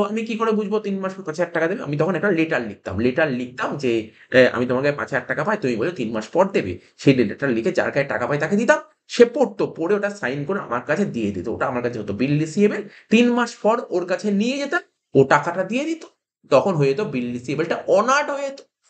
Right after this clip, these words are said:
honored হয়ে যেত টাকা দিয়ে দিলে। কিন্তু যখন তিন মাস পর ওর কাছে বিলটা নিয়ে গেলাম, ও টাকা দিতে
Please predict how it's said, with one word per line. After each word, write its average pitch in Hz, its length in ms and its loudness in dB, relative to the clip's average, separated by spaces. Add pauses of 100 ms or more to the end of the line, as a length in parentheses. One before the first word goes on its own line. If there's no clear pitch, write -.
(140)
honored 240 520 6
হয়ে 254 140 -6
যেত 208 140 -8
টাকা 190 280 -4
দিয়ে 139 180 -8
দিলে। 107 200 -6 (280)
কিন্তু 117 320 2
যখন 113 420 2
তিন 247 180 -2
মাস 226 160 0
পর 220 140 -2
ওর 175 80 0
কাছে 175 120 -2
বিলটা 143 300 -4
নিয়ে 143 200 -2
গেলাম, 202 240 2 (240)
ও 147 80 0 (300)
টাকা 139 140 6
দিতে 135 260 0